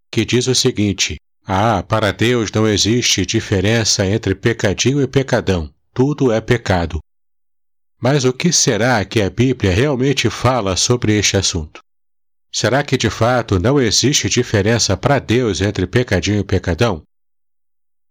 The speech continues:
Vamos começar lendo o texto bíblico de João capítulo dezenove, versículo onze, que diz o seguinte: Respondeu Jesus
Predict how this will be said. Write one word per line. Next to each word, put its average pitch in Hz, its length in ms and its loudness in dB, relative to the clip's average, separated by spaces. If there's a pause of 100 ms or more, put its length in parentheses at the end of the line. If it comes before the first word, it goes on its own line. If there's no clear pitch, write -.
Vamos 170 280 0
começar 113 600 2
lendo 135 380 2
o 147 60 -2
texto 123 420 -2
bíblico 98 640 -2
de 101 140 0
João 110 340 2
capítulo 104 640 -2
dezenove, 110 1000 0
versículo 113 760 0
onze, 101 520 0 (360)
que 107 120 -2
diz 110 220 0
o 113 80 2
seguinte: 98 640 -2 (720)
Respondeu 123 840 2
Jesus 101 680 0